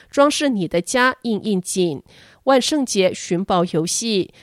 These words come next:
可以在房子的前院、后院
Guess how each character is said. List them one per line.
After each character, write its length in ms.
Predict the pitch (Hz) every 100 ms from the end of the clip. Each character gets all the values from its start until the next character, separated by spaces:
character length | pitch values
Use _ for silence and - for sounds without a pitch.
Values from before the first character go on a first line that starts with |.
| _
可 200 | - 185
以 300 | 202 202 170
在 240 | - 202
房 260 | 175 185 160
子 220 | 196 254
的 180 | 214 185
前 280 | - 190 175
院、 220 | 254 262 190
后 320 | - 330 294
院 380 | 214 214 180